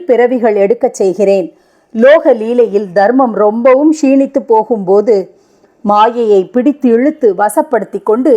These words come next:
என்னிடமே அதற்குரிய முக்குணங்கள் வந்துவிட்டார் போலவும், அதனால் நானும் மானுஷமான ஒரு ஜீவனாகிவிட்டார் போலவும் வேஷம் போட்டுக்கொண்டு அவதாரமாக பிறப்பெடுக்கிறேன் என்று சொன்னார்.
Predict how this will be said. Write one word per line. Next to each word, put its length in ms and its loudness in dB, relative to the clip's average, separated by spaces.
என்னிடமே 560 0
அதற்குரிய 640 -2
முக்குணங்கள் 720 0
வந்துவிட்டார் 680 -2
போலவும், 520 0
அதனால் 480 2
நானும் 460 0
மானுஷமான 720 0
ஒரு 180 0
ஜீவனாகிவிட்டார் 1000 -2
போலவும் 500 -2
வேஷம் 440 0
போட்டுக்கொண்டு 680 -4
அவதாரமாக 800 0
பிறப்பெடுக்கிறேன் 920 -2
என்று 260 -2
சொன்னார். 440 -2